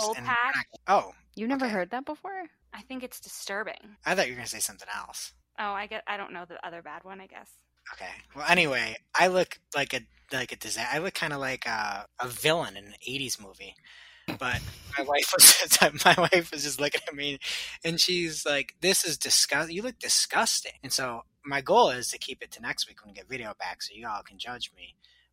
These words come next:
Speaker 2: But she made a funny comment. She's like, "You, you look like Jeff Foxworthy." <laughs>
Speaker 3: What?
Speaker 2: <laughs> And I started dying laughing.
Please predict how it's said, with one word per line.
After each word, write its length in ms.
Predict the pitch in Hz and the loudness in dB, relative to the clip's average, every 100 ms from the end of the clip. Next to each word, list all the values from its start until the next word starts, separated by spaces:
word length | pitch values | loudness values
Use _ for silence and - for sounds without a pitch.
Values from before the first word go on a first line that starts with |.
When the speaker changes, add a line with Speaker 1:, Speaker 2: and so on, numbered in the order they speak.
| - | -10
Speaker 2:
But 180 | 113 104 _ | -10 -10 _
she 180 | - 147 | -2 -2
made 100 | 131 | -4
a 40 | - | -8
funny 200 | 233 220 | -10 -8
comment. 220 | 233 - | -8 -4
She's 160 | - | -4
like, 180 | 151 - | -4 -6
"You, 260 | 214 302 302 - | -8 -8 -10 -8
you 220 | 220 247 | -6 -4
look 200 | 214 226 208 | -4 -4 -2
like 340 | 233 233 - _ _ _ _ - | -2 -2 -10 _ _ _ _ 0
Jeff 280 | 135 185 | 2 2
Foxworthy." 840 | - - 131 160 - - 95 92 95 - - | 0 0 2 4 2 -2 -4 -16 -18 -20 -14
<laughs> 60 | - - 719 - 698 | -12 -10 -12 -12 -2
Speaker 3:
What? 840 | 466 539 640 587 571 - - - | 0 2 4 8 8 6 0 -2
Speaker 2:
<laughs> 300 | - - - | 8 10 12
And 120 | 214 196 | 12 12
I 200 | 240 247 | 12 12
started 600 | - - - 190 170 131 | 12 8 2 6 4 10
dying 400 | 160 170 190 160 | 12 12 12 12
laughing. 440 | 151 156 170 131 | 12 12 10 6